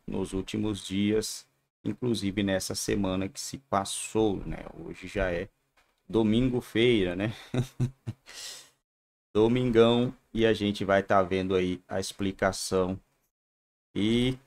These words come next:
quais são as saídas, né, que o Brasil ou que o ex-presidente pode ter pra escapar aí de uma possível prisão, né? Porque não tem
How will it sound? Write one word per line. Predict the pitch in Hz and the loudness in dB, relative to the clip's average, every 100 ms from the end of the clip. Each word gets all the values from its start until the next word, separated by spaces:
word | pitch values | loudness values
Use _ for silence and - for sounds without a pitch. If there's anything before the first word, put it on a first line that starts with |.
| - | 4
quais | 120 127 | 6 6
são | - 113 113 | 2 0 2
as | 117 110 | 0 0
saídas, | - 123 107 104 123 104 92 - - | 0 2 2 2 0 -2 -4 -4 -6
né, | 90 101 | -6 -6
que | - | -4
o | 107 | -4
Brasil | 113 127 110 92 104 117 113 107 _ _ - | 2 2 2 0 0 2 0 -4 _ _ -2
ou | 107 107 | 2 2
que | - | 0
o | 107 | 0
ex-presidente | 101 98 - 98 95 90 90 92 - - _ _ _ _ _ _ - | 2 0 -2 -6 -4 -4 -2 -2 -8 -16 _ _ _ _ _ _ 2
pode | 104 113 120 117 | 6 8 6 2
ter | 113 - 101 104 | -4 2 2 2
pra | 104 104 | 0 -2
escapar | 104 - - 113 110 - 98 98 | -2 -6 0 0 0 0 2 2
aí | 90 92 101 - - | 0 -4 -6 -12 -8
de | 101 101 107 _ | -2 -2 -4 _
uma | 101 98 101 | -8 -4 -2
possível | 101 - 104 95 - - 98 101 92 98 95 98 _ _ _ | -4 -2 -2 -2 -6 -4 -2 -2 -2 -2 -2 -6 _ _ _
prisão, | 104 98 87 - 101 95 85 | -4 -4 -4 -2 0 0 -4
né? | 82 92 117 131 _ | -6 -4 -4 -8 _
Porque | 101 - - 104 | -8 -8 -4 -2
não | 113 131 131 - | 0 -2 -4 2
tem | 120 123 131 131 | 4 6 4 0